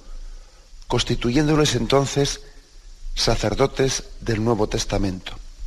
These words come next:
En varias afirmaciones que vamos a intentar ir desgranando. La primera, el hecho de que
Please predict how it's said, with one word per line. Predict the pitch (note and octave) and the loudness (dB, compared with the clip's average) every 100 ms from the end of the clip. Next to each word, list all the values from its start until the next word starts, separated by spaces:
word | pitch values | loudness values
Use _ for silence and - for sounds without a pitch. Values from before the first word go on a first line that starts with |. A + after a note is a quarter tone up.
| - - - - - - - - - - - - - - - - | -8 -10 -14 -14 -16 -18 -16 -16 -8 -2 -2 -4 -12 -14 -16 -2
En | A#2+ G#2+ | 2 4
varias | G#2+ A2+ | 4 4
afirmaciones | A2+ A2+ G#2 G#2+ D3+ C#3+ - | 0 0 0 2 4 4 4
que | A2+ | 4
vamos | A2+ A#2+ | 4 4
a | A2+ | 2
intentar | G#2 G#2+ A#2+ A#2 - - - - - | 0 2 2 2 -2 -14 -18 -16 -4
ir | C3+ B2 G2 | 2 2 4
desgranando. | A2 F#2+ G#2+ G2+ F#2+ F#2 - - - - - - - - - - - - - - - - - - - - - - - - - - | 2 2 2 2 0 -2 -4 -6 -8 -12 -16 -16 -12 -12 -12 -16 -18 -16 -4 -2 -2 -8 -16 -18 -18 -16 -16 -14 -18 -16 -4 2
La | C3+ | 4
primera, | D3+ E3+ C3+ F#2+ - - - | 4 4 4 2 -6 -10 -2
el | D3+ | 0
hecho | - D3 | 2 2
de | D3 | 2
que | C3 B2 G#2+ | 4 4 2